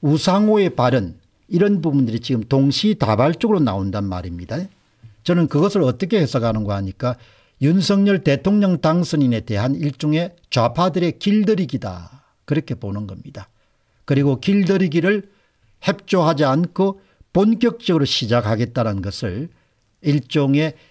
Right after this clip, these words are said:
예고한 것이다, 선언한 것이다 그렇게 보는 겁니다.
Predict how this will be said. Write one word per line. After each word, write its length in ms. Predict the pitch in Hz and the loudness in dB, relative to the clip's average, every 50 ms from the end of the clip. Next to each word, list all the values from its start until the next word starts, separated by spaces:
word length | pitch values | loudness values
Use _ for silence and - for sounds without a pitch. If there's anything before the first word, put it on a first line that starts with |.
| _ _ | _ _
예고한 680 | - 113 120 123 131 139 127 175 196 190 147 135 120 110 | -2 0 2 2 2 2 2 2 2 4 2 2 0 0
것이다, 640 | 104 117 101 - - 110 - 104 95 90 90 - - - - | -2 -4 -6 -6 -10 -12 -10 -10 -10 -10 -10 -12 -16 -16 -12
선언한 520 | - - - - 139 147 170 180 180 185 185 | -10 -8 -2 0 2 2 4 2 2 2 2
것이다 380 | 196 185 - - 156 160 139 | 0 0 -2 -2 -2 -2 0
그렇게 320 | - - 139 135 - 127 107 | 0 0 -2 -2 -2 -8 -8
보는 280 | 87 104 95 92 92 | -8 -10 -10 -10 -12
겁니다. 400 | 92 98 104 117 107 - 101 - | -14 -14 -14 -14 -14 -16 -18 -20